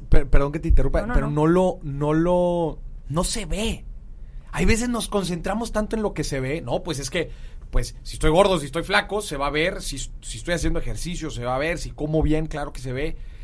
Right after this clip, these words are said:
Speaker 1: pero la salud mental no se ve.
Speaker 2: Es como un activo intangible.
Speaker 1: Es un activo intangible, claro, un activo invisible, justo como platicábamos ahorita, pero eso, pues, también lleva a que la gente muchas veces lo vaya relegando.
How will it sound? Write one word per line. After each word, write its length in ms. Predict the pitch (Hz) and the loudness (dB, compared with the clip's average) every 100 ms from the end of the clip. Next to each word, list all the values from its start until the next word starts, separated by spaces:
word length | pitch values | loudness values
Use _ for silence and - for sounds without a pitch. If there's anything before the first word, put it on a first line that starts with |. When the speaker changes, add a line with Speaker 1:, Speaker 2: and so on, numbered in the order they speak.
| - - | -16 -10
Speaker 1:
pero 120 | - | -6
la 120 | 117 113 | -6 -6
salud 180 | 151 208 | -10 -8
mental 440 | 220 214 208 190 | -2 0 0 0
no 120 | 208 | 2
se 280 | 202 - 156 | 2 2 -2
ve. 280 | 120 107 - - - - - - | -4 -6 -10 -14 -16 -16 -14 -14
Speaker 2:
Es 80 | - | -12
como 80 | 220 | -10
un 60 | |
activo 240 | 233 240 220 | -10 -8 -8
intangible. 540 | 226 202 208 220 - - | -8 -8 -8 -10 -10 -6
Speaker 1:
Es 180 | - | -4
un 140 | 160 175 | -4 -4
activo 460 | 185 - 170 180 | -6 -6 -4 -4
intangible, 640 | 202 190 165 143 139 208 - - | -4 -4 -4 -4 -4 -4 -6 -8
claro, 300 | - 104 143 | -10 -8 -8
un 160 | 107 107 | -6 -8
activo 320 | 110 123 131 | -6 -4 -2
invisible, 540 | 143 151 175 208 185 | 0 2 4 6 6
justo 280 | 160 175 196 | 2 -2 -2
como 180 | 175 160 | -2 -4
platicábamos 600 | 147 135 143 160 165 139 | -6 -6 -4 -2 -2 -4
ahorita, 460 | 131 139 135 143 - - - - - - - | -6 -6 -8 -10 -10 -14 -14 -14 -16 -10 0
pero 340 | 156 151 156 | 2 2 0
eso, 240 | 151 156 208 | -2 -2 -2
pues, 160 | 220 | -4
también 320 | - 170 165 | -4 0 0
lleva 200 | 175 190 | 0 0
a 40 | 214 | 0
que 80 | 208 | -2
la 80 | 143 | -4
gente 220 | 151 147 | -6 -6
muchas 280 | 185 - 170 | -8 -8 -10
veces 240 | 170 185 | -8 -6
lo 100 | 170 | -4
vaya 160 | 135 165 | -4 -4
relegando. 540 | 170 135 160 269 - | -4 -4 -4 -4 -8